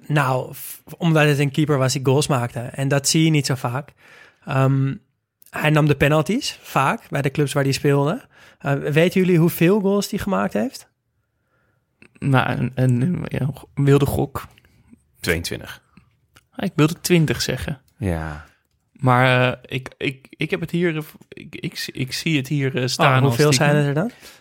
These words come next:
Speaker 2: Het zijn er, eh, eh, zevenendertig en het zijn allemaal strafschoppen.
Speaker 1: Ja.
Speaker 2: En het
Speaker 3: Hoe
Speaker 2: zijn, hij heeft twee keer twee strafschoppen in één wedstrijd gescoord. Dat is ook een record.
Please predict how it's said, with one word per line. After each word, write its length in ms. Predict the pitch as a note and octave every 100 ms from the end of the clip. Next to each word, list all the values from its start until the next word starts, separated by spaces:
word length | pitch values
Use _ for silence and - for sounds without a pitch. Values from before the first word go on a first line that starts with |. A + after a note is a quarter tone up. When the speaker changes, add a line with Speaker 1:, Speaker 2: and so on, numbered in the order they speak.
| -
Speaker 2:
Het 180 | C3
zijn 220 | C3 D3 D3
er, 460 | C#3+ C#3 C3+ C#3 -
eh, 180 | C3
eh, 60 | B2+
zevenendertig 1300 | B2+ - F3 A3 A#3+ F3+ D#3 C#3 F#3+ A#3 A3+ - _ _ _
en 100 | C#3
het 100 | D3
zijn 140 | E3+
allemaal 220 | D3 F3 G3+
strafschoppen. 580 | - B2+ - A#2+ - -
Speaker 1:
Ja. 360 | D3+ C3 - - - - -
Speaker 2:
En 200 | D#3 F#3 G3+ - _ _ _ _ -
het 100 | C3+
Speaker 3:
Hoe 80 |
Speaker 2:
zijn, 240 | C#3+ D#3+ -
hij 80 | D3
heeft 160 | D#3 -
twee 260 | F3 G#3
keer 300 | A#3+ A3 G3+
twee 300 | - F3+ G3
strafschoppen 680 | G#3+ - F3+ - - D#3+ D#3+
in 120 | D3+
één 180 | - D3
wedstrijd 420 | C#3 B2+ - D3
gescoord. 400 | - - C3 B2+
Dat 120 | - C#3+
is 80 |
ook 160 | D#3+ C#3
een 100 | C3
record. 360 | A#2 - C3